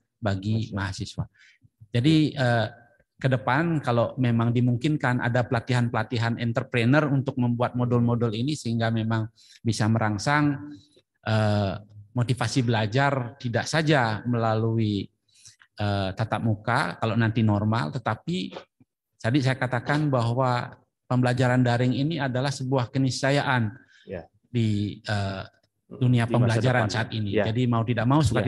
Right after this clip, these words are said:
Speaker 1: tidak suka, kita terima gitu. Saya
Speaker 2: Ya.
Speaker 1: kira terima kasih.
Speaker 2: Ya, ya, terima kasih Pak Ngurah. Nah,
Speaker 1: Ya.
Speaker 2: ini saya juga, apa namanya, setuju dengan apa yang sudah Bapak
Speaker 1: Ya.
Speaker 2: sampaikan tadi. Tapi dalam hal ini saya boleh saran gitu ya.
Speaker 1: Ya.
Speaker 2: Tidak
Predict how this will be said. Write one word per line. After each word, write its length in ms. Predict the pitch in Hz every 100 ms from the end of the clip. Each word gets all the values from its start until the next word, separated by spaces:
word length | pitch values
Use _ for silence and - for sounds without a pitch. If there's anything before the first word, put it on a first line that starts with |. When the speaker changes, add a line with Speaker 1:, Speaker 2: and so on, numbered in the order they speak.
| 120
Speaker 1:
tidak 80 | 113
suka, 200 | - 160
kita 240 | - 127
terima 480 | 113 147 143 135 95
gitu. 160 | 95 - _
Saya 160 | - 95
Speaker 2:
Ya. 40 |
Speaker 1:
kira 140 | 107 117
terima 220 | 107 98 95
kasih. 180 | 87 110
Speaker 2:
Ya, 80 | 107 98 _
ya, 160 | - 90 90
terima 160 | 101
kasih 320 | 110 113 160 151
Pak 260 | 131 117 -
Ngurah. 260 | 120 135 131
Nah, 180 | 101 90
Speaker 1:
Ya. 80 |
Speaker 2:
ini 140 | 110 147 - - _ _
saya 160 | - 127
juga, 480 | 117 110 101 110 -
apa 180 | - 110
namanya, 480 | 104 98 95 98 92
setuju 480 | - 104 104 113 98
dengan 200 | 95 92
apa 140 | -
yang 140 | 98 98
sudah 200 | 95 92
Bapak 480 | 87 - 90 87 -
Speaker 1:
Ya. 120 | - - _ _ _ _
Speaker 2:
sampaikan 400 | 101 92 92 92
tadi. 240 | 98 104
Tapi 400 | 95 98 131 - _ _ _ -
dalam 240 | 104 101
hal 100 | 101 101
ini 280 | 104 135 139
saya 200 | 110 104
boleh 240 | 95 95
saran 560 | 92 95 95 95 131 120
gitu 200 | 87 -
ya. 120 | 104
Speaker 1:
Ya. 40 | 120 - _ _ - -
Speaker 2:
Tidak 160 | 117